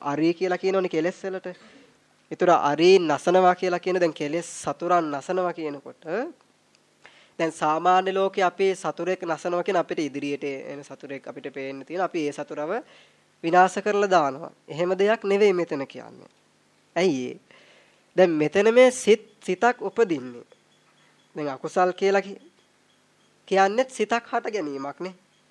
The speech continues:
එතකොට දැන් මෙතනදී කියන්නේ දැන් කුසල් චිත්තයක් තමයි ලෝකෝත්තර සිත කියලා කියන්නේ. අරහත් මාර්ග චිත්තය කියන්නේ කුසල් චිත්තයක්.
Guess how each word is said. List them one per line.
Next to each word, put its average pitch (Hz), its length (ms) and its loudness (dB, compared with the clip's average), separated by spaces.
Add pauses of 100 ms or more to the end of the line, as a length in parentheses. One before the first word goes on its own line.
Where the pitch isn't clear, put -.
(1040)
එතකොට 202 420 -2 (360)
දැන් 208 200 2
මෙතනදී 190 540 2
කියන්නේ 226 380 0
දැන් 165 240 4 (460)
කුසල් 214 480 6
චිත්තයක් 240 680 4
තමයි 247 320 4
ලෝකෝත්තර 240 600 0
සිත 147 200 -14
කියලා 135 220 -20
කියන්නේ. 127 360 -20 (800)
අරහත් 143 320 -8
මාර්ග 143 400 -2
චිත්තය 175 400 -4
කියන්නේ 226 580 0 (220)
කුසල් 269 380 0
චිත්තයක්. 196 520 -14